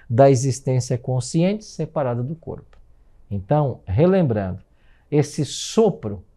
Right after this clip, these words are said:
esse fôlego de vida que Deus coloca no homem,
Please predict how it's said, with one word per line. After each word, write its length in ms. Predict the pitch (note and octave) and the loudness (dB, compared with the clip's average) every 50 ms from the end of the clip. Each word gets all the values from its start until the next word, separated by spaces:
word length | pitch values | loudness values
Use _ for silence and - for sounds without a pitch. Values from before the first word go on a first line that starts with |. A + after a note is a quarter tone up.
| _ _ _ _ - | _ _ _ _ -4
esse 340 | C3+ C3 C3+ - - C#3 | -2 -2 -2 -2 -4 -4
fôlego 760 | - - - - - - - - G#3+ A#3+ B3+ A3 G3 E3 D#3+ D3+ | -4 -4 -8 -20 -20 -14 -2 4 6 6 8 8 6 4 2 2
de 160 | C3+ C#3 B2+ | 2 0 0
vida 260 | A2 C#3 D#3 D3 D3 | 0 0 0 0 -2
que 120 | D3 - | -2 -2
Deus 300 | B2+ A2+ C3+ C#3+ C3+ C#3 | -2 -2 0 -2 -2 -2
coloca 420 | - - C#3+ C3+ C#3 C#3 C3 - B2+ | -4 -2 0 2 2 2 2 0 -2
no 140 | A2+ A2 A2 | -2 -2 0
homem, 440 | C3+ F3 G3+ F#3+ D3 A#2 G#2 - | 0 0 0 0 -2 -4 -4 -8